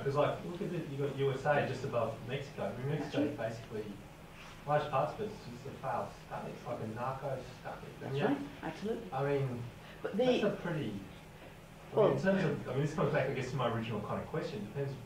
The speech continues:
Speaker 1: I mean, what's your measure of failure?
Speaker 2: So it's, it's all of the measures that we've put in into the P E I.
Speaker 1: And are they all treated equally? So
Speaker 2: Yes.
Speaker 1: each of those measures are treated
Speaker 2: Each,
Speaker 1: equally?
Speaker 2: each of the eleven steps is weighted equally. So we've got questions,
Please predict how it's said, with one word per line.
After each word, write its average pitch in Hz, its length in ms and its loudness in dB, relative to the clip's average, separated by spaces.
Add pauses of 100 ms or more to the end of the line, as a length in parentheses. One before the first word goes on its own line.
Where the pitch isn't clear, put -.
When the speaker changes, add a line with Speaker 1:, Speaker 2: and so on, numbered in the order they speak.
(220)
Speaker 1:
I 135 60 -4
mean, 147 160 0
what's 254 240 -2
your 165 80 -2 (160)
measure 147 300 0
of - 140 -2
failure? - 440 -4 (1000)
Speaker 2:
So 302 120 10
it's, 302 180 10 (100)
it's 294 220 10
all 339 220 12
of 277 80 12
the 269 80 10
measures 247 340 10
that 220 100 8
we've 226 200 8
put 269 160 10
in 220 160 10
into 208 280 10
the 190 100 10
P 214 120 6
E 185 320 6
I. 147 240 4 (140)
Speaker 1:
And 131 100 4
are 135 80 4
they 143 260 10
all 135 200 8
treated 113 400 2
equally? - 220 -2 (360)
So 139 60 2
Speaker 2:
Yes. 131 180 2
Speaker 1:
each 147 60 -2
of 139 80 4
those 131 180 4
measures 117 320 0
are 107 240 2 (240)
treated 302 220 10
Speaker 2:
Each, - 140 2
Speaker 1:
equally? 302 180 12
Speaker 2:
each 302 100 8
of 330 100 10
the 294 120 12
eleven 247 280 12
steps - 520 6 (360)
is 180 240 8
weighted 175 380 8
equally. 131 420 4 (800)
So 214 160 12
we've 202 200 12
got - 180 8
questions, 381 580 8